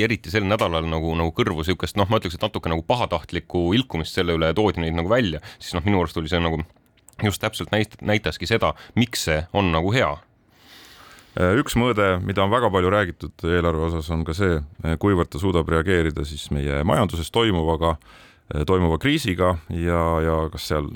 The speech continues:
Speaker 2: nii-öelda aidata majandust taas, äh, august välja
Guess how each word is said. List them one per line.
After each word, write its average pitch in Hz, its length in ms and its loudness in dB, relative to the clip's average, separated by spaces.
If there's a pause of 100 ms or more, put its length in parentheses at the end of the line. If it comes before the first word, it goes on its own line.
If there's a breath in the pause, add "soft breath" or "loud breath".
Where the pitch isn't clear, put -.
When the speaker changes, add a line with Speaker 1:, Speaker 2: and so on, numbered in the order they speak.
Speaker 2:
nii-öelda 73 400 -4 (180)
aidata 87 520 0
majandust 90 400 0
taas, 87 420 0
äh, 80 400 0 (340 loud breath)
august 117 420 0
välja 120 400 2